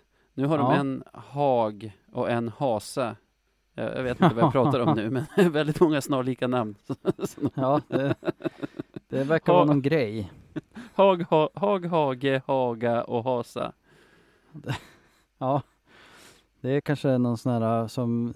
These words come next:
Speaker 2: när, eh, Kente kollar underliggande statistik så kollar Almtunas efternamn.
Speaker 1: Ja, exakt, exakt.
Speaker 2: Numera
Speaker 1: Vem
Speaker 2: utan
Speaker 1: vet?
Speaker 2: Per Andersson.
Speaker 1: Ja, till Sebbes förtret.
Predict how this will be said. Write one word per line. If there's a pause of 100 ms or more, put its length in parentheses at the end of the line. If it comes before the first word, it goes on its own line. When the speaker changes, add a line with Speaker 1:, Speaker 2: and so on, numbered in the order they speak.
Speaker 2:
när,
eh, (960)
Kente
kollar
underliggande
statistik
så
kollar (280)
Almtunas
efternamn. (760)
Speaker 1:
Ja,
exakt,
exakt.
Speaker 2:
Numera
Speaker 1:
Vem
Speaker 2:
utan
Speaker 1:
vet?
Speaker 2:
Per
Andersson. (720)
Speaker 1:
Ja, (540)
till
Sebbes
förtret.